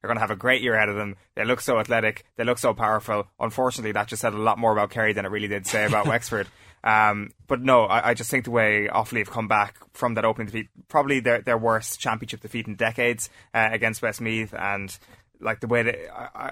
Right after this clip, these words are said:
Speaker 1: I just love this Offaly story. It's as simple as that. I know that it's, it's a lot of tokenism going on there, um, but a victory against Wexford will kind of cap off, like, a great journey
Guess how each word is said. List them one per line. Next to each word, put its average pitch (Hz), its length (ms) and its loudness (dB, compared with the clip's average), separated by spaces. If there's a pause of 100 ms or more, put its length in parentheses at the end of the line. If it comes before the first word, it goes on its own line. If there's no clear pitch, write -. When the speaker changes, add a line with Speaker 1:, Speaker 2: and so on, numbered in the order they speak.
Speaker 1:
I 131 100 2
just 127 180 -6
love 135 160 6
this 120 140 -4
Offaly 104 300 -2
story. 104 320 -2
It's 98 120 -12
as 113 60 -6
simple 120 220 -4
as 113 100 -2
that. 110 140 2
I 107 80 2
know 123 220 4
that 117 80 2
it's, 113 140 -8
it's 117 240 -10
a 117 40 -4
lot 113 140 2
of 101 60 -10
tokenism 113 500 -4
going 107 220 -2
on 104 160 0
there, 101 340 0 (240)
um, 98 420 0 (140)
but 123 120 -2
a 110 40 -2
victory 120 320 -2
against 104 580 -6
Wexford 104 520 -4 (280)
will 113 80 -10
kind 117 180 -2
of - 160 -6
cap 117 300 -2
off, 110 400 2
like, 104 160 -6
a 104 40 -12
great 110 300 -2
journey 110 540 -2